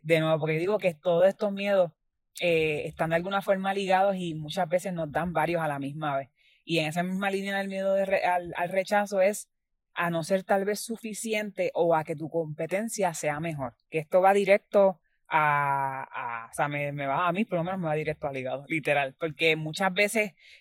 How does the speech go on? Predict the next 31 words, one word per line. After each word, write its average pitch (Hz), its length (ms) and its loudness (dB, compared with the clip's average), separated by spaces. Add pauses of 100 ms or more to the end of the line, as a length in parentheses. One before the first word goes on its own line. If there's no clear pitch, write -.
eh, 175 840 6
especialmente 185 580 0
cuando 185 340 4
es 190 260 6
un 220 140 4
primer 233 360 2
cliente 220 680 0
o 170 100 2
la 156 160 4
primera 156 400 0
vez 208 160 2
que 226 120 -2
se 214 100 -2
le 202 100 4
da 208 100 2
un 208 120 -6
servicio, 202 680 -4 (640)
yo 156 320 -2
puedo 180 200 4
estar 226 240 2
lo 214 120 2
más 165 260 -4
preparada 208 640 4
posible, 202 540 -2
yo 156 140 -2
puedo 165 220 0
tener 196 320 -4
toda 202 460 4
la 202 60 0
información 196 600 -2
posible, 196 640 -2